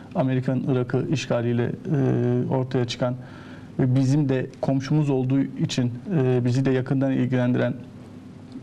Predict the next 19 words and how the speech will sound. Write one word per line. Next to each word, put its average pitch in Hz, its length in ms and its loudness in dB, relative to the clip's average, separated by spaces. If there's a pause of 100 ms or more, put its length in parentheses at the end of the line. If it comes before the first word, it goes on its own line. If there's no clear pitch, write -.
(240)
e, 190 40 -2 (240)
oradaki 135 580 0 (180)
belirsizlikler, 127 800 2 (800)
e, 131 280 2 (500)
Türkiye'ye 156 440 0
yönelik 139 560 2 (540)
terör 147 240 2
olayları, 127 580 0 (300)
e, 190 40 -6 (640)
daha 135 160 2
çok 131 320 -4
Orta 131 300 0
Doğu 127 140 2
ve 127 120 0 (120)
Irak'tan 123 1400 -2
beslenen, 123 500 0 (1120)
e, - 20 2 (600)
Avrupa 160 380 0
Birliği'ne 143 1300 2